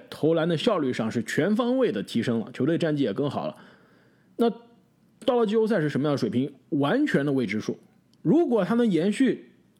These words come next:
常规赛的手感，延续常规赛的发挥，那就是球队的第二进攻点，非常重要的这个首发球员，而且他的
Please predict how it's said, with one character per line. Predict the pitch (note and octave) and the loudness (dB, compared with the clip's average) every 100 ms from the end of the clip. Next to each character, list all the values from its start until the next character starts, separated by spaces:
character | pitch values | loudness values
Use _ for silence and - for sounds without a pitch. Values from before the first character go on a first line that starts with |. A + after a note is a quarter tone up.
| _ | _
常 | - E3 | -2 2
规 | G3+ | 2
赛 | G3 | 2
的 | D3 | 0
手 | B2+ C3+ | 0 -2
感， | - - - _ _ _ | -2 -6 -20 _ _ _
延 | D#3 D#3 A#3 | 0 2 2
续 | C#4 | 0
常 | G3 D3 | 0 0
规 | F#3+ | 2
赛 | G3 D#3 | 2 -2
的 | |
发 | B2 C#3+ | 0 -2
挥， | C#3+ C#3 - - _ _ _ _ | 2 0 0 -10 _ _ _ _
那 | E3 D#3+ | 0 2
就 | F3 | 2
是 | C3+ A#2+ | 0 -2
球 | - B2 | -2 0
队 | B2+ | 0
的 | G#2+ - _ _ | -2 -6 _ _
第 | - F3 | 0 0
二 | A#2+ | 0
进 | A#2+ | -2
攻 | B2 | -2
点， | A#2+ - - - | -2 -6 -16 -20
非 | - - G3+ | -20 0 0
常 | F3+ B2+ B2+ | 2 -2 0
重 | C3+ | 0
要 | A#2 G#2 | 0 -4
的 | - - - _ | -8 -18 -20 _
这 | A#2+ | -4
个 | |
首 | A2+ A#2 | -2 0
发 | B2+ | 0
球 | B2+ | 0
员， | A#2 | -2
而 | A#2 D3 | 0 0
且 | B2 | 0
他 | C#3+ | 0
的 | C#3+ | -2